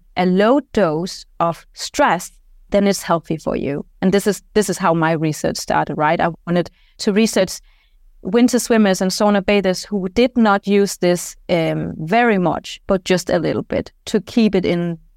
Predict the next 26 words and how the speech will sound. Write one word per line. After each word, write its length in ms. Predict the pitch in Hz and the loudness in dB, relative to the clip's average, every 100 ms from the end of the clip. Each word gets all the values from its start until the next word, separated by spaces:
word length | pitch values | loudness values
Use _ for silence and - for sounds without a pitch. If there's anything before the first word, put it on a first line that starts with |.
| _ _ - _ - _ _ | _ _ -20 _ -20 _ _
what 160 | 185 | 2
I 80 | 180 | 2
hope 320 | 175 220 214 | 2 0 0
would 160 | 175 - | -4 -2
be 320 | 160 165 170 - | 0 0 -2 0
the 260 | 175 160 165 - - | 0 0 -6 -20 -2
hormetic 380 | 185 175 170 - | 2 2 0 -4
stress 300 | - 156 - | -2 -2 -2
space, 540 | - 262 196 170 - _ _ _ | -4 0 2 0 -6 _ _ _
where 300 | 202 185 175 - - | 0 2 0 -4 -2
they 280 | 185 175 165 | 0 2 0
expose 460 | 175 - 185 175 | -2 -2 -2 -2
the, 220 | 185 165 - | -2 -2 -4
the 60 | |
cells 400 | 175 - 170 170 - | -6 0 0 0 -4
to 320 | - 165 156 _ _ | -4 -4 -4 _ _
acute 480 | 185 - 302 294 - _ _ | -12 -2 0 0 -4 _ _
kind 220 | - 240 | -2 0
of 80 | 233 | 0
stress, 500 | - - 302 - - _ _ _ | 0 0 0 0 -18 _ _ _
but 200 | 214 214 | 0 2
not 280 | 208 170 - - | 2 2 0 0
overdose 680 | 208 208 202 185 185 180 | 2 2 2 2 2 2
it, 180 | 254 247 _ _ | 0 0 _ _
the, 180 | 170 170 - - | -2 -2 -2 0
meaning 480 | 185 180 170 175 | 0 2 0 -4